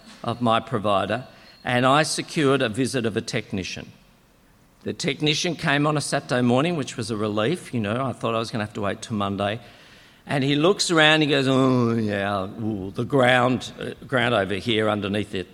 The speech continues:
tree. That's where the line goes, and it's been, you know, the tree roots knocked it around. But you're the only house in this street that's joined up to that line. And we're not going to fix that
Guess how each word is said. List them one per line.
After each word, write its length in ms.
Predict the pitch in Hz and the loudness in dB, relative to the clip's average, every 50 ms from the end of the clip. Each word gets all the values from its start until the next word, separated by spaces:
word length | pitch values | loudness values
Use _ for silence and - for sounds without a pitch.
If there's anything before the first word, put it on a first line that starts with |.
| - | -14
tree. 260 | - - - 107 87 80 | -12 -8 -8 -6 -4 -4
That's 260 | 92 107 113 - - | -4 -4 -4 -4 -2
where 200 | 131 127 127 127 | 2 2 4 4
the 120 | 110 110 | 2 2
line 380 | 110 113 120 131 131 147 147 131 | 2 4 6 6 6 6 4 2
goes, 560 | 139 143 135 147 160 180 202 - - - - - - - - - - - _ | 4 4 4 6 6 4 2 0 -4 -6 -8 -14 -20 -20 -20 -20 -20 -20 _
and 360 | - 104 104 104 107 104 107 110 | -6 -4 -2 0 0 0 0 -2
it's 160 | 104 - - | -4 -6 -6
been, 440 | - 117 113 104 98 98 95 90 95 - - - - - | -6 -4 -4 -2 -4 -4 -6 -8 -10 -14 -20 -20 -18 -12
you 100 | - 101 | -8 -8
know, 120 | 90 87 | -6 -6
the 140 | 82 95 95 | -6 -6 -8
tree 320 | 87 - - 165 151 143 | -8 -6 -2 0 2 2
roots 460 | 123 110 107 101 98 95 - - - 117 | 2 2 0 0 -2 -4 -6 -8 -6 -4
knocked 260 | 110 101 - - - | -4 -4 -4 -6 -10
it 100 | 90 82 | -8 -6
around. 520 | 87 87 90 87 85 78 76 - - - - _ _ _ _ _ _ _ - - _ _ _ _ - - - - _ _ | -4 -4 -2 -2 -4 -6 -8 -12 -16 -20 -20 _ _ _ _ _ _ _ -20 -20 _ _ _ _ -20 -20 -20 -20 _ _
But 220 | - 98 101 104 113 | -4 -4 -4 -2 2
you're 320 | 120 151 180 208 220 214 | 4 8 8 8 8 8
the 200 | 180 190 170 165 | 6 4 4 4
only 360 | 175 190 208 208 202 196 185 | 4 4 4 2 2 0 0
house 400 | 156 156 165 151 156 147 - - | 0 0 2 2 0 0 -2 -2
in 100 | 143 123 | -2 0
this 140 | 120 131 120 | 0 -2 -2
street 400 | - - - 127 123 113 107 - | -6 -6 -2 -2 -2 -2 -2 -6
that's 220 | - 101 - - | -12 -12 -10 -10
joined 320 | - - 127 127 131 123 120 | -6 -2 0 2 2 2 2
up 180 | 117 110 - | 0 -2 -4
to 100 | - - | -6 -8
that 320 | 92 98 98 98 - 101 110 | -4 -2 -2 -2 -4 -6 -10
line. 280 | 101 92 92 80 71 - - _ - - _ _ _ _ _ _ _ _ _ _ _ - - - - - - - _ _ _ _ _ _ - | -10 -10 -10 -10 -12 -14 -20 _ -20 -20 _ _ _ _ _ _ _ _ _ _ _ -20 -20 -20 -20 -20 -20 -20 _ _ _ _ _ _ -12
And 180 | - - 101 | -8 -4 -2
we're 220 | 101 120 143 147 143 | 0 2 2 4 2
not 260 | 143 135 120 - - | 2 0 -2 -4 -6
going 280 | 117 107 104 101 92 87 | -4 -4 -4 -4 -4 -6
to 100 | - 101 | -10 -14
fix 400 | - - - 95 - - - - | -12 -10 -10 -10 -10 -12 -14 -14
that 300 | - - - - - | -14 -16 -16 -18 -20